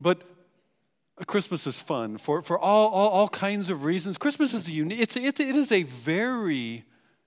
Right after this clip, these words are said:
theological, it is a very spiritual Christian holiday.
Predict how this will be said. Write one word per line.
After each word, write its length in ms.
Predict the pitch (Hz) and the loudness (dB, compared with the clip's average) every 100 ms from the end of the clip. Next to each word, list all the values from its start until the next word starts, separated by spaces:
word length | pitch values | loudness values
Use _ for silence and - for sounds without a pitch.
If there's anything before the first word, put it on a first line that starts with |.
| _ _ _ _ _ _ _ _ _ _ - | _ _ _ _ _ _ _ _ _ _ -14
theological, 1040 | - 175 151 139 147 151 139 131 120 120 | -6 -2 0 0 -2 -2 -6 -6 -4 -4
it 120 | 151 226 | -4 -2
is 260 | 226 220 | -2 -2
a 100 | 262 | -4
very 380 | 175 196 240 220 | -2 -4 -2 -4
spiritual 720 | - - 180 240 226 - 131 | -6 -6 -4 -4 -4 -4 -6
Christian 640 | - - 254 - - 180 | -6 -6 -6 -6 -6 -6
holiday. 840 | 135 190 233 226 135 113 110 151 | -4 -4 -2 -2 0 -2 -6 -8